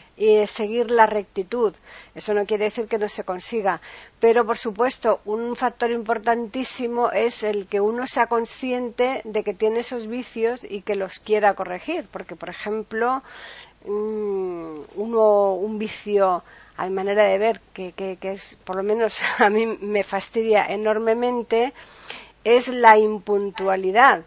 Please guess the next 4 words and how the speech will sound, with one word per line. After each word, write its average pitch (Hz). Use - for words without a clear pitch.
Eh, 202
yo 214
tengo 208
conocidos 269